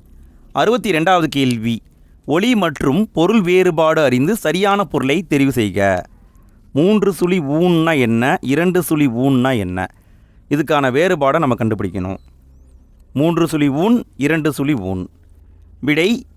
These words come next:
மூன்று சுழி ஊன் அப்படின்னா அது உணவை குறிக்கும்.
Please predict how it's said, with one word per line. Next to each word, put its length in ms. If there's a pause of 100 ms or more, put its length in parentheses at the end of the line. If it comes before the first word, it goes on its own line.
(440)
மூன்று 440
சுழி 220
ஊன் 440
அப்படின்னா 500 (420)
அது 280
உணவை 500
குறிக்கும். 440